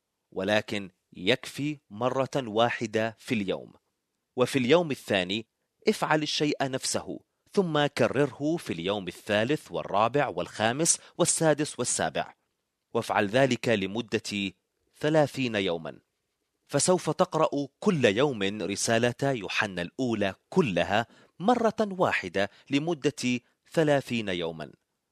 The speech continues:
وفي نهاية الثلاثين يوما ستكون قد عرفت محتوى رسالة يوحنا الأولى. وعندما يقول لك أحد الأشخاص: "أين يتحدث الكتاب المقدس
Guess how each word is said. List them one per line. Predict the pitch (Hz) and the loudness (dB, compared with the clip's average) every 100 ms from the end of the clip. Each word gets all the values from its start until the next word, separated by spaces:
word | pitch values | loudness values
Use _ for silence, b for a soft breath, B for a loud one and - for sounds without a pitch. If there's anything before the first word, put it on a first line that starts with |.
| _ _ _ _ - | _ _ _ _ -12
وفي | 78 - 90 | -10 -8 -8
نهاية | 92 113 175 180 - | -4 2 4 4 2
الثلاثين | 160 - 131 123 - 127 92 | -2 0 2 2 0 -2 -2
يوما | 85 85 90 113 127 b b b b | -4 -4 -4 -6 -8 b b b b
ستكون | - 170 175 165 185 131 113 | 2 2 4 2 0 0 0
قد | - 143 120 | 2 0 4
عرفت | 107 117 190 - - | 4 4 2 0 -4
محتوى | 110 101 156 - - 131 131 123 | -4 -2 -8 -8 -6 -4 -2 -2
رسالة | 110 - 151 139 107 - | -2 0 4 4 2 -2
يوحنا | 101 95 - 104 90 | -8 -6 -4 -4 -6
الأولى. | - 90 82 78 - _ _ _ _ _ _ _ | -8 -10 -8 -10 -10 _ _ _ _ _ _ _
وعندما | 85 95 135 107 87 | -4 -2 0 0 -2
يقول | 82 78 127 120 92 | -6 -6 -2 -2 0
لك | 98 - | -2 0
أحد | 85 - - - 90 | -6 -2 -4 -2 -4
الأشخاص: | 92 - - 101 90 - - _ _ _ _ _ - | -6 -6 -4 -2 -2 -4 -8 _ _ _ _ _ 0
"أين | 240 196 | 2 2
يتحدث | 151 147 139 110 110 - 143 131 - | 0 -2 0 -2 -2 -2 -2 -2 -4
الكتاب | 135 - - 175 156 | -6 -4 4 4 4
المقدس | 135 110 120 98 101 120 | -2 -4 -4 0 0 0